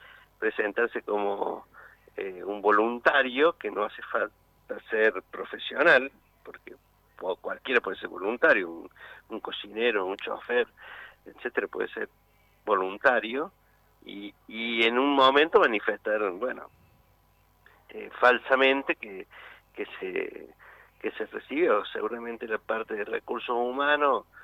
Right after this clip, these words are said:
en medio de una pandemia, ha tenido una falla, eh, dentro de lo que son los chequeos que deben realizar para, para considerar a esta persona un profesional. Eh, no es lo habitual, porque habitualmente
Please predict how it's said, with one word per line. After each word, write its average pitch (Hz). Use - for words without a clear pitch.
en 95
medio 110
de 107
una 107
pandemia, 123
ha 107
tenido 104
una 101
falla, 110
eh, 95
dentro 104
de 95
lo 95
que -
son 107
los 101
chequeos 107
que 110
deben 101
realizar 104
para, 92
para 98
considerar 95
a -
esta 110
persona 101
un 101
profesional. 101
Eh, 85
no 120
es 123
lo 117
habitual, 101
porque 95
habitualmente 101